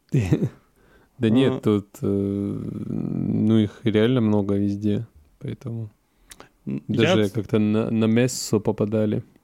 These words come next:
Speaker 2: вот я как раз приехал на вот эту м-, мессу. Я рано утром приехал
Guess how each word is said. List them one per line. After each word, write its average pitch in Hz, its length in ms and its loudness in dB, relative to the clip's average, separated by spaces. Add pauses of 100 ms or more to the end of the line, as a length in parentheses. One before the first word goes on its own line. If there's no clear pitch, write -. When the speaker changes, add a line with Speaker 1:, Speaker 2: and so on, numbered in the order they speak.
(120)
Speaker 2:
вот 135 220 -2
я 135 140 -2
как 131 160 -6
раз 123 200 -6
приехал 123 420 -4
на 117 80 -8
вот 117 120 -10
эту 110 220 -12
м-, 110 360 -12 (100)
мессу. 127 680 -8 (440)
Я 127 340 -4
рано 120 240 -4
утром 120 320 -10
приехал 120 500 -10